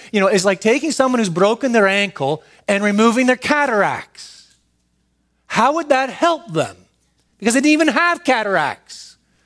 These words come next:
They've got a broken ankle. Or someone who does reversely, conversely have cataracts,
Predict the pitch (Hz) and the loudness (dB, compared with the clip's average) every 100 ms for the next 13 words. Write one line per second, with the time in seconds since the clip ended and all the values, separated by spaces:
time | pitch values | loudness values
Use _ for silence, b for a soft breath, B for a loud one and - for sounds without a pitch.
0 | - 262 269 269 214 208 302 320 339 - | -6 0 0 2 2 2 2 2 0 0
1 | 254 156 117 - _ _ _ _ _ - | -2 -2 -6 -18 _ _ _ _ _ -6
2 | 180 208 202 190 196 156 175 320 302 208 | 0 0 0 0 0 0 0 2 2 0
3 | 165 151 156 190 - 208 214 170 156 214 | -2 -2 0 0 -2 -6 -4 -4 0 0
4 | 214 185 160 B - 190 330 - 208 175 | 0 -2 -4 B -4 -2 -2 -4 -4 -2
5 | 160 160 185 - | -2 -2 -2 -8